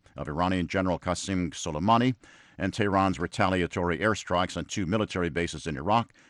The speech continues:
which put American lives in jeopardy. Putin hosts Merkel shortly after returning from a trip to Damascus, Syria this week, his second visit there since Russia intervened in twenty fifteen to aid President Bashar al-Assad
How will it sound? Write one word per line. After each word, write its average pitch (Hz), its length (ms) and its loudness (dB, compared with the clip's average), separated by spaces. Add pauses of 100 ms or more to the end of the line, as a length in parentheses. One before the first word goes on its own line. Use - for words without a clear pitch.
which - 180 -8
put 95 120 0
American 85 360 2
lives 80 320 0
in 92 100 -2
jeopardy. 101 420 0 (460)
Putin 156 240 4
hosts 123 440 0
Merkel 120 400 0
shortly 104 400 0
after 95 200 0
returning 95 380 0
from 90 180 -2
a 78 60 -2
trip - 220 -4
to - 100 -6
Damascus, 90 460 -2
Syria 120 320 0
this 98 180 -4
week, 120 240 -2 (320)
his 113 140 -2
second 127 320 4
visit 117 300 0
there 117 180 4
since - 260 -4
Russia 110 320 2
intervened 98 480 0
in 85 100 0
twenty 98 280 -2
fifteen 92 580 0 (260)
to 90 160 -2
aid 90 140 0
President 87 420 0
Bashar 90 360 0
al-Assad 90 640 0